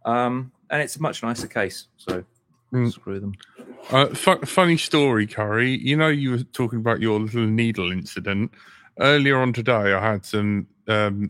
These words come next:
Speaker 2: needles to dispose of. So I went to my local pharmacy. I said,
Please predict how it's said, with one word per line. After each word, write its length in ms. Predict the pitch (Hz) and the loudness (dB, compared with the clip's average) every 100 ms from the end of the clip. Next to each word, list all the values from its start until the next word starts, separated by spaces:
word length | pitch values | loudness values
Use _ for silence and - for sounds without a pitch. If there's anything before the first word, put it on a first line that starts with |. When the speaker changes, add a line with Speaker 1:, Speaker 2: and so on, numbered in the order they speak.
| 107 | -4
Speaker 2:
needles 720 | 113 113 107 107 107 98 - - 110 | 0 0 0 -4 -6 -8 -12 -8 -6
to 440 | - 107 107 104 101 _ _ _ | -2 0 0 -2 -6 _ _ _
dispose 600 | 117 - - 139 143 127 | -4 -2 2 4 4 0
of. 240 | 101 101 - | -4 -4 -6
So 440 | - 113 110 107 - - _ - | -2 0 2 -2 -6 -20 _ -2
I 140 | 110 | 2
went 240 | 117 120 - | 4 2 0
to 120 | 113 | -2
my 80 | 107 | 0
local 260 | 110 104 | 0 -2
pharmacy. 680 | - 127 131 - 147 175 180 | -2 0 0 -2 0 0 -2
I 80 | - | -8
said, 280 | - 98 | -8 -8